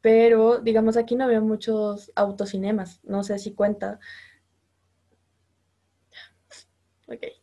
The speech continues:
Entonces, no sé si obviamente para esto necesitan otro tipo de permisos, otro tipo de,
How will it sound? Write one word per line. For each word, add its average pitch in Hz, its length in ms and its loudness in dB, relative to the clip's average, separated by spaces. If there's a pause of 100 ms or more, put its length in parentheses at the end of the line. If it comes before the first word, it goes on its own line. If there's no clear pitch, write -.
(420)
Entonces, 233 520 2
no 220 160 2
sé 233 180 0
si 240 220 0
obviamente 214 360 2
para 208 220 2
esto 196 220 -6
necesitan 196 920 -8
otro 247 460 0
tipo 330 200 -6
de 302 200 0
permisos, 254 720 -2
otro 233 260 -2
tipo 226 300 -6
de, 196 360 -10